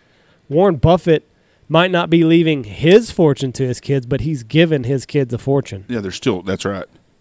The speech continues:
Speaker 1: Two billion dollars is a fortune.
Speaker 2: You know, Ethan, uh, delivered furniture to his house.
Speaker 1: Ethan who?
Speaker 2: That worked here, Math-, Malley.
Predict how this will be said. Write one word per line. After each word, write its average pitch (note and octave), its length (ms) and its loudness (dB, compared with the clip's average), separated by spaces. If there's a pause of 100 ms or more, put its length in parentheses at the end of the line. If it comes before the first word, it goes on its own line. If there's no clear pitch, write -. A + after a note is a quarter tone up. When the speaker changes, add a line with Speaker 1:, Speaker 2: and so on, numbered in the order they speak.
(240)
Speaker 1:
Two A3+ 180 6
billion F3+ 320 6
dollars C#3+ 320 2
is A#2+ 160 -6
a A2 80 -4
fortune. G#2+ 600 -8 (260)
Speaker 2:
You D3 160 4
know, G3+ 200 6
Ethan, C#3+ 540 0
uh, A2 100 2
delivered A2+ 440 -2
furniture A#2+ 380 -4
to F2+ 60 -8
his F#2+ 140 -4
house. G#2+ 400 -4 (840)
Speaker 1:
Ethan B2 340 -2
who? G#2+ 300 -10
Speaker 2:
That A#2 160 2
worked G#2+ 220 -2
here, C3 100 2
Math-, A2 320 -2
Malley. A2+ 480 -4